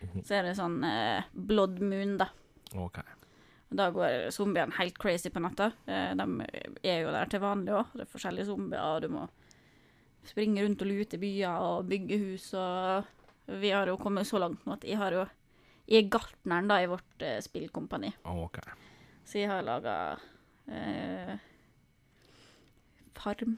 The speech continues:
Speaker 2: skulle jeg si. Jeg har plantet masse mais og kaffe og sånn, fordi at du må
Speaker 1: Ok.
Speaker 2: også spise og liksom holde det i live på den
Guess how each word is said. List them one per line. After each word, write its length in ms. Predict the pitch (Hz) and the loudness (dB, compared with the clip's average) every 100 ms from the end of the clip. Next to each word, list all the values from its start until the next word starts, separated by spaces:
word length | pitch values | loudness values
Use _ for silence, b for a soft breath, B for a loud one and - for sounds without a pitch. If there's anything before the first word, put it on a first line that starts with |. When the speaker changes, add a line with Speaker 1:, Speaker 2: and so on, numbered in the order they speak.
| - | -4
Speaker 2:
skulle 260 | - - 262 | -16 -10 -6
jeg 60 | 233 | -2
si. 100 | 233 | 0
Jeg 140 | 240 | 0
har 140 | 233 214 | 0 0
plantet 640 | - 214 214 196 196 190 | 2 2 2 4 4 6
masse 320 | 214 - 220 214 | 4 0 2 6
mais 540 | 220 214 208 208 214 - | 8 10 10 8 4 0
og 160 | 214 214 | -2 -2
kaffe 560 | 233 - - 220 214 | -4 -6 -10 -4 -2
og 60 | 220 | 0
sånn, 180 | 254 294 | 2 2
fordi 120 | 277 | 4
at 140 | 262 - | 4 6
du 80 | 240 | 6
må 140 | 247 | 6
Speaker 1:
Ok. 60 | 233 | 4
Speaker 2:
også 80 | 226 | -2
spise 520 | - 226 240 262 - 185 | -2 0 2 2 4 4
og 80 | 180 | 4
liksom 200 | 208 214 | 2 2
holde 320 | 220 220 196 | 2 2 2
det 80 | 175 | 2
i 60 | |
live 260 | 180 196 175 | 2 2 2
på 120 | 170 | 0
den 140 | 185 | 2